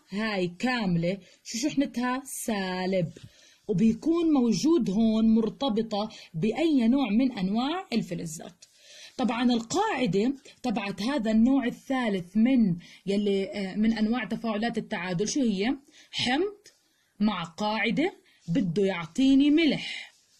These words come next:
وماء وثاني أكسيد الكربون، بده يخرج عندي هالمرة إشي جديد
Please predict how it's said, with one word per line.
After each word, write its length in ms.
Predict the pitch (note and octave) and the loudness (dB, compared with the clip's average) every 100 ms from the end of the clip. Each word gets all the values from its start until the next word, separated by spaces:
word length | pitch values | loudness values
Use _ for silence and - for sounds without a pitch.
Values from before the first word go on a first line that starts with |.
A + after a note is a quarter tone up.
| - | -4
وماء 520 | A3 G#3+ A3 C4+ G4 G#4+ _ _ _ - | 0 4 4 2 -2 -6 _ _ _ -6
وثاني 840 | G#3 F3 - F4+ F4+ C4+ A3+ G#3+ | -4 -4 0 2 4 4 4 2
أكسيد 640 | G#3 - - - C#4 A#3+ A#3+ | -4 -8 -12 0 2 2 2
الكربون، 1000 | A3+ - A3+ G#3+ F#3+ D3+ E3+ E3 D#3+ D3+ - - - | 0 -2 -4 -2 -2 -2 -2 0 -2 -4 -12 -18 -6
بده 300 | D#3+ E3+ G#3 | -2 0 0
يخرج 600 | G#3 F4 - G#3+ G3+ E3+ | 2 0 0 -2 -2 0
عندي 500 | E3+ C#4 C4+ E3+ F#3+ | -2 2 2 2 -2
هالمرة 680 | E3 G3 G#3+ C4+ A3+ G3+ G3+ | -2 0 2 2 0 -4 -2
إشي 220 | C#4 - | -4 -2
جديد 600 | G#3 E3+ D#3 B3 A3 F#3+ | -2 -2 0 2 4 2